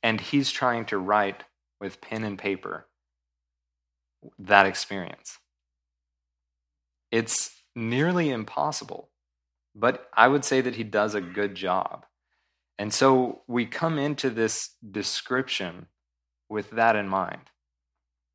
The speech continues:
He's doing the best he can, but language as a whole falls short. "Behold, a throne set in heaven,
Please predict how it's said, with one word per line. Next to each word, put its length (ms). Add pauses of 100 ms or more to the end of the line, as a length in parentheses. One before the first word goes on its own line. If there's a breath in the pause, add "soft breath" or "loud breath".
(320)
He's 240
doing 400
the 100
best 360
he 100
can, 540 (800)
but 220
language 920 (380)
as 200
a 80
whole 680 (160)
falls 360
short. 500 (2500)
"Behold, 720
a 80
throne 800 (240)
set 300
in 120
heaven, 420